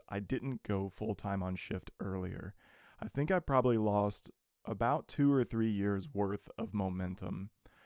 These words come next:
So to think that Shift could be right now two or three years farther down the line right now than it is, there's a lot of things of, of kind of what could have been.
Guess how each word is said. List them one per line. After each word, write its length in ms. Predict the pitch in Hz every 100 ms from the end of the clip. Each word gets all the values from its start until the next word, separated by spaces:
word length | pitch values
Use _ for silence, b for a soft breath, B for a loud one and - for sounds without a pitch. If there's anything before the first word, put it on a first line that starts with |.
| b b b
So 220 | - 117
to 160 | 120
think 540 | 113 - 135 110 - - -
that 220 | 104 -
Shift 420 | - 117 107 -
could 300 | - 127 98
be 340 | 117 120 110 95
right 300 | 101 104 104
now 380 | 110 113 98 -
two 220 | 123 123
or 80 | 113
three 220 | - 110
years 500 | 104 104 98 98 - _
farther 400 | - 117 117 113
down 220 | 104 101
the 60 | 95
line 680 | 95 101 160 123 92 92 -
right 280 | 101 95 -
now 500 | 92 90 87 92 -
than 160 | 110 95
it 140 | 90
is, 500 | 113 135 85 71 - - b b b _ _
there's 200 | 127 113
a 40 | 120
lot 220 | 123 123
of 100 | 113
things 320 | 110 98 95
of, 240 | 95 90 -
of 220 | 98 92
kind 180 | 110 98
of 100 | 98
what 280 | 208 - -
could 160 | 117
have 280 | 208 151 -
been. 400 | 101 95 92 90